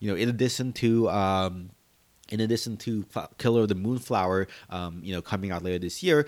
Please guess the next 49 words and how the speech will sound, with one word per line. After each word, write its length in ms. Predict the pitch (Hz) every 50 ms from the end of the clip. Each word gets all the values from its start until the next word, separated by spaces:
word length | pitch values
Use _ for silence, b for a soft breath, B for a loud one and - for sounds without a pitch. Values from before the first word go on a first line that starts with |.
| B B B
you 80 | - 107
know, 120 | 107 101
Apple 260 | - 107 110 - 151 135
T 160 | - - 135
V 140 | 127 151 151
also 220 | 127 110 - -
picked 220 | - - 117 - 131
up 100 | - -
Cha-Cha 360 | - - 107 110 - - 135
Real 180 | 127 131 139 131
Smooth, 340 | - - - 185 160 117
which 140 | 104 - -
is 120 | 101 - -
one 140 | 101 101
of 80 | 107 101
the, 300 | 107 104 101 104 101 -
you 100 | 85 107
know, 180 | 92 82 82 85
top 360 | - - - 104 104 104 -
films 320 | - - 113 107 107 107 -
at 80 | 101
Sundance 420 | - - 135 147 131 123 110 101 -
this 160 | 107 - -
last 260 | 98 90 90 - -
year, 120 | 101 95
where, 240 | 92 95 92 92 101
which 260 | - 117 113 104 -
is 140 | 107 101 -
where 140 | 110 107 101
Coda 320 | - - - 127 143 139
started 260 | - - 110 98 87 76
off. 120 | 71 -
So 180 | - 95 87 - B B B B B B
who 160 | - 131 135
knows? 260 | 131 147 160 135 95
Maybe 160 | 95 95 110 113
Cha-Cha 300 | - 120 110 113 - 127
Real 180 | 120 127 127
Smooth 260 | - - 151 165 160
will 120 | 143 120 104
be 80 | 110
talking 260 | 104 101 95 90 101 101
around 220 | 98 92 87 85
a 40 | 85
year 200 | 85 85 87 87
from 180 | - - 82
now. 240 | 82 76 71 62 62 -
So 260 | - - 95 73 65 _ _ B B B B B B B B B B B B B B B B
anyway, 340 | - 160 156 135 92 -